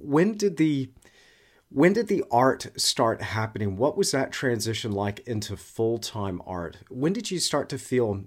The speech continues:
maybe I could ask it this way, when, when did you start to feel like you were getting some real traction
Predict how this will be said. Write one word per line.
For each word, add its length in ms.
maybe 360
I 80
could 120
ask 220
it 80
this 200
way, 120
when, 220
when 160
did 160
you 80
start 240
to 80
feel 200
like 200
you 80
were 100
getting 280
some 200
real 180
traction 840